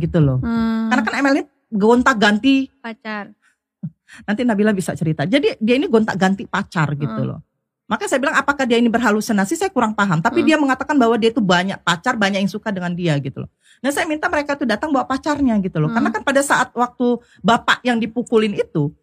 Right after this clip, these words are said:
Speaker 1: itu kan pengakuan mereka di fakta persidangan. Mereka ngaku katanya cuman mereka aja, nggak ada orang lain.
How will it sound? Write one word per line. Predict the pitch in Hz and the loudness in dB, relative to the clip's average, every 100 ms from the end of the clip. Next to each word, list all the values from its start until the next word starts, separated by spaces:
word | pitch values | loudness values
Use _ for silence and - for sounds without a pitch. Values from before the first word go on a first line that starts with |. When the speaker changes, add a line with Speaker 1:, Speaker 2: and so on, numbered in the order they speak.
| _ | _
Speaker 1:
itu | 254 | -8
kan | 330 466 | -4 -6
pengakuan | 453 302 294 277 | -2 -4 -2 -2
mereka | 269 269 277 | 0 0 -2
di | 247 | -2
fakta | 226 - | -6 -6
persidangan. | 262 262 269 311 370 226 | -6 -2 0 0 0 -2
Mereka | 220 285 427 | 0 -2 -2
ngaku | 330 320 - | -4 -6 -6
katanya | 294 285 311 | -4 -4 -4
cuman | - 277 | -4 0
mereka | 285 277 285 | 0 0 0
aja, | 302 262 202 175 | -2 0 0 -2
nggak | 202 226 | 0 0
ada | 233 | 2
orang | 240 240 | 0 0
lain. | 233 185 | 0 0